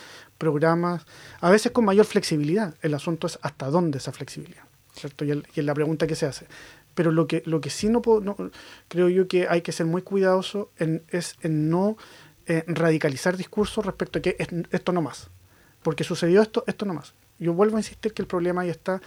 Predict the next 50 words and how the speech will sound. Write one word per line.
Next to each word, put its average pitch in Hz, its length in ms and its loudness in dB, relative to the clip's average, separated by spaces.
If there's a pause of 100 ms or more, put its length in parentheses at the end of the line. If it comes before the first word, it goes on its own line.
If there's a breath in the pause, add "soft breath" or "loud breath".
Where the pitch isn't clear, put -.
(220 loud breath)
en 151 120 -4
cómo 170 200 0
se 170 120 -2
fortalecen 147 640 -2
las 208 100 -2
capacidades 185 580 -2
dentro 175 320 -4
de 175 60 2
los 165 160 -4
servicios 160 320 -8
públicos, 185 340 -4
particularmente 156 960 -4
a - 20 -4
propósito 160 400 -4
de 160 40 6
lo 156 80 0
que 147 80 -2
ha - 20 -2
pasado 147 280 -4
en 156 40 0
los 147 80 -2
gobiernos 139 380 -2
regionales, 202 400 -4
que - 80 -6
es 180 40 -6
donde 175 200 -2
ha - 20 -6
estado 175 320 0 (480 loud breath)
radicado, 170 640 4 (400 loud breath)
eh, 170 360 -2
la 165 140 2
crisis, 190 300 -2
pero 175 180 4
estos 180 280 0
de, 196 160 0
discursos 175 400 -4
maximalistas 170 640 -2
de 180 240 2
eliminar 175 420 2
todo 196 380 -6
o 165 80 0
no, 175 480 2 (340 loud breath)
deja 202 240 4
fuera 220 400 4 (140)
en, 170 180 0 (220)
hasta, - 280 -10
hasta - 200 -2
las 190 80 0
propias 220 240 4
universidades 202 440 -4